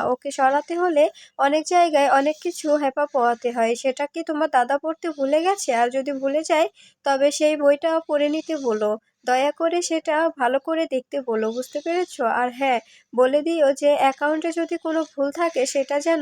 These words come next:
সমাধান করে আমাকে দেখায়, আর আমাকে কখন দেখাবে সেটাই একটু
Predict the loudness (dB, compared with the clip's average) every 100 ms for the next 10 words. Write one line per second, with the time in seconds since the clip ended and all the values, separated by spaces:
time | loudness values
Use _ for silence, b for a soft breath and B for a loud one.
0 | -2 0 0 0 -2 -4 -2 2 2 0
1 | B B -2 2 2 0 0 0 -2 0
2 | 2 4 4 2 2 0 -2 0 0 0
3 | -2 -2 0 0 0 0 0 0 2 0
4 | 0 -6